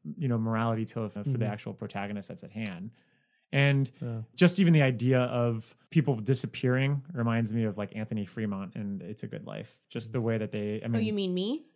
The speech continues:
Speaker 1: Yeah, you,
Speaker 3: <laughs>
Speaker 1: exactly. But, I mean, j-, obviously they don't go to some sort of proverbial cornfield. Who knows? I don't know where these people go. They just kind of get zooped out of existence. But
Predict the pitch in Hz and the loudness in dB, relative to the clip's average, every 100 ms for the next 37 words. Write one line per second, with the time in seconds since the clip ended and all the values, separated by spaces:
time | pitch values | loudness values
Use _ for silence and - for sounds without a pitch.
0 | - 104 - 139 123 571 - - 120 123 | -4 -4 -2 4 8 10 10 6 6 6
1 | 117 117 107 104 - - 180 185 180 175 | 4 2 -2 -4 -10 2 6 8 12 12
2 | 160 - - - 208 208 - 170 170 160 | 12 4 -4 2 2 2 2 6 6 6
3 | 151 139 135 139 135 117 123 110 135 110 | 8 8 8 8 6 4 0 -2 -2 -2
4 | 104 - - 117 120 107 98 - 143 135 | -2 -6 -4 0 0 0 -2 -2 2 2
5 | 123 113 101 101 131 131 127 104 107 123 | 2 -2 -2 0 4 6 6 4 0 0
6 | 113 104 117 123 107 - 113 107 98 98 | 0 0 0 0 -2 -6 -6 -6 -6 -6
7 | 101 104 - 113 98 - 110 95 123 104 | -6 -8 -8 -8 -8 -10 -12 -12 -10 -8
8 | 120 135 104 95 101 104 127 110 104 120 | -8 -6 -6 -6 -8 -6 -6 -6 -6 -4
9 | 113 | -6